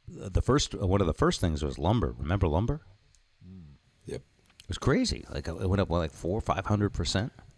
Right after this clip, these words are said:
Speaker 2: That's why they're three D printing houses now.
Speaker 1: Right. But here's the thing. Everyone was stuck home, and they wanted to build a deck.
Speaker 2: Right.
Speaker 1: <laughs>
Speaker 2: That's true.
Speaker 1: So
Speaker 2: Gonna build me a mountain from a little hill.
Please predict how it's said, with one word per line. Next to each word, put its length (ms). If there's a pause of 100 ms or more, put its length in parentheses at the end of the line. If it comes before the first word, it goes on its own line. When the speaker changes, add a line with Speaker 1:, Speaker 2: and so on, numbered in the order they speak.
Speaker 2:
That's 260
why 140
they're 160
three 240
D 140
printing 380
houses 460
now. 200 (180)
Speaker 1:
Right. 180 (720)
But 120
here's 220
the 80
thing. 380
Everyone 300
was 100
stuck 300
home, 420
and 140
they 80
wanted 260
to 80
build 260
a 40
deck. 380 (480)
Speaker 2:
Right. 180 (400)
Speaker 1:
<laughs> 0 (540)
Speaker 2:
That's 240
true. 220
Speaker 1:
So 460 (680)
Speaker 2:
Gonna 220
build 420
me 180
a 40
mountain 640
from 840
a 40
little 280
hill. 400